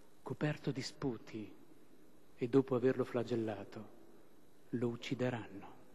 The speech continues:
Ora quelle parole sciolgono il loro enigma. Nel cortile del pretorio, la sede gerosolimitana del governatore romano, inizia il lugubre rituale della tortura,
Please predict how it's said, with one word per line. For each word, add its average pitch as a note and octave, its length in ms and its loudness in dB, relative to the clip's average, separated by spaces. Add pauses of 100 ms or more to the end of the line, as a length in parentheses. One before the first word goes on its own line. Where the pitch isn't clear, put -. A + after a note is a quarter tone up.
(2750)
Ora C#3+ 340 12
quelle C3+ 500 10
parole A#2+ 540 6
sciolgono C#3 480 8
il C3 100 8
loro C3 180 6
enigma. A2 640 0 (1120)
Nel C#3+ 220 8
cortile E3 460 8
del C3 160 8
pretorio, A#2+ 1040 4
la C3 120 6
sede C3+ 460 8
gerosolimitana C3+ 1000 8
del A#2 160 0
governatore B2 720 4
romano, A2+ 640 -2 (600)
inizia D3+ 560 6
il C3 140 8
lugubre C#3+ 540 6
rituale B2+ 520 0
della B2 180 0
tortura, A2 640 -2